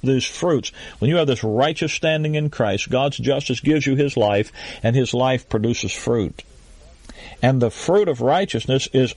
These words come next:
unto the glory and praise of God. Literally, there is to be an outbreak of the righteous character of Almighty God, the person of Jesus Christ, on the stage of human history through the lives of believers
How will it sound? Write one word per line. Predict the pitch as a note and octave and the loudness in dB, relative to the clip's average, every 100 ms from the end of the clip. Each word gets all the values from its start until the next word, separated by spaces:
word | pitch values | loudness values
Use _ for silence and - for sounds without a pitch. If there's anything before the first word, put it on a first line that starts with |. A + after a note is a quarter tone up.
| - | 0
unto | D3+ E3+ D#3 G3+ F3+ | 0 2 0 0 2
the | C3 | 0
glory | A2 A2 D3 F#3+ C3 A#2 C#3+ | 0 0 2 4 2 0 -2
and | B2+ B2+ | -2 -2
praise | - D3+ E3+ D#3+ | 2 2 2 -2
of | E3+ - | -4 0
God. | F3+ F#3 G2 F2 - - - - - - - - - | 0 2 0 -4 -10 -20 -20 -20 -20 -20 -18 -12 0
Literally, | C3+ G3+ - C#3 C#3 | 2 2 2 0 2
there | D3+ D3+ | 2 2
is | C3+ | 0
to | C3 | 0
be | C#3 | 2
an | B2 | 2
outbreak | C3 G3+ - A#2 G#2+ F#2+ A#2 - | 2 2 0 -2 0 0 0 0
of | B2 | 0
the | G#2+ | 2
righteous | G2+ A#2+ D#3+ F#3+ - G3+ - - | 2 2 2 0 -2 -4 -6 -10
character | - D#3 E3 E3+ - F#3 | -2 0 2 -2 -2 0
of | B2+ | 2
Almighty | A2+ D3+ E3+ E3+ F3 E3+ | 2 2 2 2 0 0
God, | C#3 A#2+ G2 F#2 C3+ | 0 2 2 0 0
the | A#2+ | 0
person | - - G#3+ F#3+ F#3 | -2 0 0 0 -2
of | D#3+ | -2
Jesus | D#3+ E3 E3 | -2 -2 -4
Christ, | - B2 G#2 B2 - - - | 0 2 2 0 -6 -16 -6
on | - C#3+ | 0 2
the | A2+ | 0
stage | - - F#3 G3+ D3+ | -2 0 0 2 0
of | C3 | -2
human | F3+ F3+ D3+ | -2 -2 0
history | F3+ F3+ - A#2+ | 0 -2 0 -2
through | A#2 - D#3+ G#3 A3 F#3 | -2 -2 0 2 2 2
the | D3+ | 0
lives | D3 E3 F3 F3+ E3 | 0 0 0 0 0
of | C3+ B2 | 0 0
believers | A#2 A#2 E3 G#3+ B2+ G#2 G2 B2+ | 0 2 2 0 0 0 0 -2